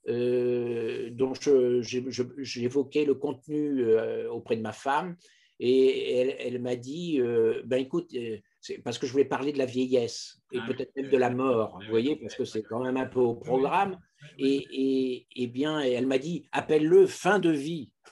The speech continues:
Speaker 2: Oui, <laughs> mais voilà, bon, vous avez le titre. Non, non, oui, ce serait, ce sera un livre très, très
Speaker 1: Je le
Speaker 2: émouvant,
Speaker 1: ferai.
Speaker 2: en tout
Speaker 1: Je,
Speaker 2: cas.
Speaker 1: je
Speaker 2: Oui, là,
Speaker 1: sais,
Speaker 2: non, non.
Speaker 1: je sais que je le
Speaker 2: Ah oui.
Speaker 1: ferai.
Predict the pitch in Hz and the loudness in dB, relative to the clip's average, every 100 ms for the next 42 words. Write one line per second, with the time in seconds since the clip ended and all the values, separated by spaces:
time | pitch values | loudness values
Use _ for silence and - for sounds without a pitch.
0 | _ 160 151 113 - 180 156 147 143 185 | _ -6 -4 -6 -4 -2 -2 0 0 0
1 | 139 135 143 139 131 139 117 185 170 _ | 0 -2 -2 -2 -2 -2 -2 -6 -8 _
2 | - 180 190 160 170 143 - 143 143 _ | -6 -2 -2 -2 -4 -6 -6 -10 -10 _
3 | _ - 143 - 156 147 147 139 135 165 | _ -8 -8 -4 -4 -2 -4 -2 -2 -2
4 | 190 147 143 - 170 151 143 135 131 131 | -2 -4 -8 -10 -10 -8 -8 -8 -10 -10
5 | - 139 131 156 175 170 175 151 - 131 | -10 -6 2 4 4 -2 0 0 0 0
6 | 147 - 156 151 143 143 214 220 - - | 0 0 -2 0 0 4 6 6 4 -8
7 | 165 - 110 117 135 127 - 185 175 139 | -12 -12 -8 -2 -2 -2 -4 -2 0 0
8 | 123 117 - 160 90 | 0 -2 -4 -8 -8